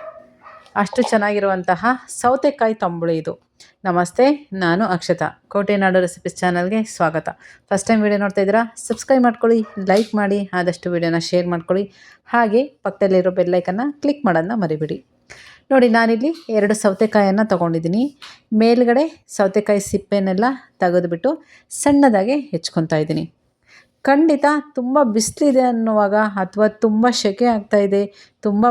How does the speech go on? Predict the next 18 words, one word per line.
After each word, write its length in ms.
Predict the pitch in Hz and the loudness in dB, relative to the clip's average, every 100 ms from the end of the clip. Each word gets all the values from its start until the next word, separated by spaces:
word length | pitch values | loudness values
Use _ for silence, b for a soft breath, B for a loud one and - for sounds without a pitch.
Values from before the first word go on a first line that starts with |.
| 214 | 2
ಬಾಯಿ 180 | 196 196 | 0 0
ಒಣಗ್ತಾ 420 | 185 208 - 226 202 | -2 -4 -2 0 0
ಇದೆ 120 | 185 | -2
ಅನ್ನುವಾಗ 380 | 170 170 165 165 185 b b - | -4 -4 -4 -4 -6 b b -2
ಈ 100 | 233 233 | 0 0
ತಂಬುಳಿನ 420 | 240 247 277 262 262 | 0 2 2 2 0
ಮಾಡ್ಕೊಂಬಿಡಿ. 580 | 196 185 185 170 165 175 170 _ _ | -2 -2 -4 -2 -2 -4 -6 _ _
ತುಂಬ 200 | 233 240 247 208 | 2 2 2 0
ಟೈಮ್ 200 | 208 220 226 | 0 0 2
ಕೂಡ 120 | 220 214 | 2 2
ಹಿಡಿಯೋದಿಲ್ಲ, 540 | 190 185 190 185 190 233 285 B B _ | 0 0 0 -2 0 -2 -2 B B _
ತುಂಬ 240 | 285 285 320 | -2 2 4
ಬೇಗ 180 | 269 233 226 | 4 4 2
ಇದನ್ನು 200 | 208 202 185 | 0 -2 -2
ಮಾಡ್ಕೋಬೋದು, 500 | 170 - 160 160 220 247 - | -2 -2 -2 -2 -2 -4 -8
ಅಷ್ಟೇ 260 | 170 - 226 190 | -4 0 0 0
ತುಂಬಾ 180 | 175 190 185 | 0 0 0
ರುಚಿಯಾಗಿರುತ್ತೆ. 800 | 160 - - 180 160 156 - | 0 -2 -2 -2 -2 -6 -8